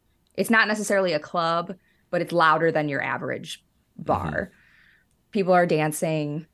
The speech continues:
Speaker 1: you know, and <laughs> I was just, like, having this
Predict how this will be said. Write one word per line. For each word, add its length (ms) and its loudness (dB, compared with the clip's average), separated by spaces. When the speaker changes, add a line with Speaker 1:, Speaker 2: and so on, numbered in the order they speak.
Speaker 1:
you 100 -6
know, 420 -2
and 440 -2
<laughs> 380 -20
I 100 -2
was 220 0
just, 180 -10
like, 160 0
having 380 -2
this 280 -6